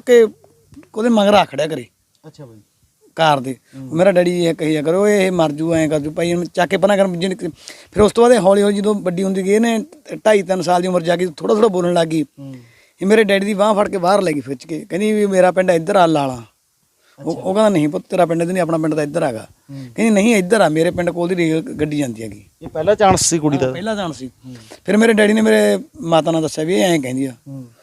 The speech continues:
Speaker 1: ਤੇ ਮੇਰੀ ਮਾਤਾ ਨੇ ਬਿਆਨ ਗੋਲੀ ਜੀ ਕਰਤੀ। ਮੈਨੂੰ ਤਾਂ ਕਿਉਂ, ਮੈਂ ਤਾਂ ਸਵੇਰੇ ਨਿਕਲ ਜਾਂਦੀ, ਸ਼ਾਮ ਨੂੰ ਮੁੜਦਾ ਹੀ ਨਹੀਂ ਰਹੇ।
Speaker 2: ਹੂੰ।
Speaker 1: ਮੈਨੂੰ ਵੀ ਜ਼ਿਆਦਾ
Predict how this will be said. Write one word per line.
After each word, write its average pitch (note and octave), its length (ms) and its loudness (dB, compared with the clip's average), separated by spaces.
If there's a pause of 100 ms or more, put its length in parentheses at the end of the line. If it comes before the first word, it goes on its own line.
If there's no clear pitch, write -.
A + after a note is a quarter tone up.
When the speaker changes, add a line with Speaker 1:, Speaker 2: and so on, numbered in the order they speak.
(160)
Speaker 1:
ਤੇ F3 120 0
ਮੇਰੀ F#3+ 180 2
ਮਾਤਾ F3 280 2
ਨੇ F#3 80 0
ਬਿਆਨ F3+ 180 0
ਗੋਲੀ F3 220 0
ਜੀ F3+ 60 -2
ਕਰਤੀ। E3+ 440 -4
ਮੈਨੂੰ F3+ 420 0
ਤਾਂ G3 100 0
ਕਿਉਂ, A3 200 0
ਮੈਂ G3+ 200 2
ਤਾਂ G3 120 0
ਸਵੇਰੇ F3+ 220 -2
ਨਿਕਲ F#3 180 -4
ਜਾਂਦੀ, G#3 160 -2
ਸ਼ਾਮ E3+ 240 0
ਨੂੰ F3 200 -6
ਮੁੜਦਾ D#3+ 460 -4
ਹੀ D#3+ 60 -2
ਨਹੀਂ F3 120 -4
ਰਹੇ। D#3+ 140 0
Speaker 2:
ਹੂੰ। C#3 260 -14 (540)
Speaker 1:
ਮੈਨੂੰ G3 220 4
ਵੀ G#3+ 80 4
ਜ਼ਿਆਦਾ F#3 420 2